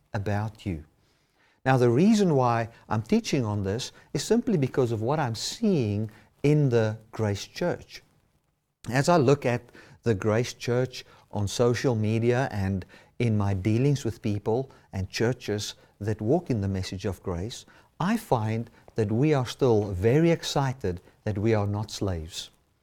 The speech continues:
We are very excited that we are not saved by our works.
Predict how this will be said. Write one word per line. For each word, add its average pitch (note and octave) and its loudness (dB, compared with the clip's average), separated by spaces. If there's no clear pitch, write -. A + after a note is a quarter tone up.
We B2+ 2
are G2 2
very A2+ 0
excited C3+ -4
that G2+ -4
we A2 0
are G2+ -2
not A#2+ -4
saved A#2 -2
by F#2+ -4
our A2 0
works. B2 -4